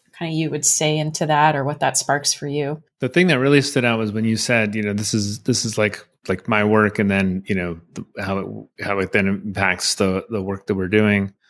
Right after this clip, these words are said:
Speaker 2: One of the things that I hear in, in what I hear those, these three men talking about and just writing about in general is the,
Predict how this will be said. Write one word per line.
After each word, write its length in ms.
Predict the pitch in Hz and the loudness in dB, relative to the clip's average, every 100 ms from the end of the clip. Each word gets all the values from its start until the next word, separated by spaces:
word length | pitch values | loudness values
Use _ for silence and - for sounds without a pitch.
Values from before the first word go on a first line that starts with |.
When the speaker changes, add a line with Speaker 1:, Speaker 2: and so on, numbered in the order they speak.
| _ | _
Speaker 2:
One 220 | 139 139 | 0 2
of 100 | 135 | 4
the 100 | 123 | 4
things 360 | 123 135 127 113 | 4 4 4 2
that 320 | 117 107 110 - _ _ _ _ | 2 2 0 -6 _ _ _ _
I 200 | 120 113 | 0 2
hear 520 | 104 127 120 117 117 | 2 2 2 2 0
in, 500 | 117 123 113 107 104 _ _ _ | -2 -2 -2 -2 -6 _ _ _
in 260 | - 120 113 | -4 -2 0
what 320 | 113 110 - _ - | 2 0 -2 _ -6
I 120 | 117 | -2
hear 200 | 107 113 | 0 0
those, 360 | 117 113 - - | 2 0 -2 -4
these 220 | 117 107 | -2 0
three 460 | 120 113 107 107 _ _ _ - | 2 4 4 0 _ _ _ -10
men 320 | 120 117 117 | -2 0 0
talking 380 | 104 110 104 107 | 0 -2 0 -2
about 360 | 104 104 101 98 _ _ _ _ | 0 -2 -2 -6 _ _ _ _
and 180 | 139 120 | 0 2
just 200 | 110 110 | 0 0
writing 340 | 113 117 123 | 0 2 4
about 260 | 120 110 104 | 4 2 2
in 140 | 104 | 0
general 540 | 104 107 107 107 107 104 _ _ _ _ _ _ _ _ _ _ _ - | -2 -2 -2 -2 -6 -10 _ _ _ _ _ _ _ _ _ _ _ -4
is 600 | 127 113 107 101 - - - _ | 0 2 2 -2 -4 -4 -10 _
the, 600 | 127 113 110 110 110 113 | -2 0 0 0 -2 -6